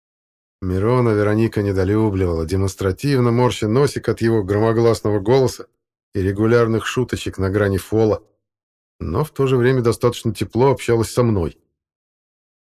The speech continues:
Признаюсь честно, в какой-то момент я даже подумал, что ведьма со мной флиртует — но Вероника умудрилась уловить мои мысли и четко обозначить границы,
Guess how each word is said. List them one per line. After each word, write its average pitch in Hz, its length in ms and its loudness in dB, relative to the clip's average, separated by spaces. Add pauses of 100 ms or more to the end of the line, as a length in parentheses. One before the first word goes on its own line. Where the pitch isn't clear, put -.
Признаюсь 98 480 2
честно, 123 400 0
в - 80 -10
какой-то 120 400 0
момент 123 300 2
я 120 80 2
даже 120 180 2
подумал, 113 460 0
что - 180 -2
ведьма 110 300 0
со 113 160 0
мной 117 160 2
флиртует — 120 640 -2 (800)
но 98 280 0
Вероника 135 400 2
умудрилась 127 560 4
уловить 120 340 2
мои 120 160 2
мысли 92 360 -2
и 87 60 -6
четко 139 420 0
обозначить 120 520 0
границы, 120 480 0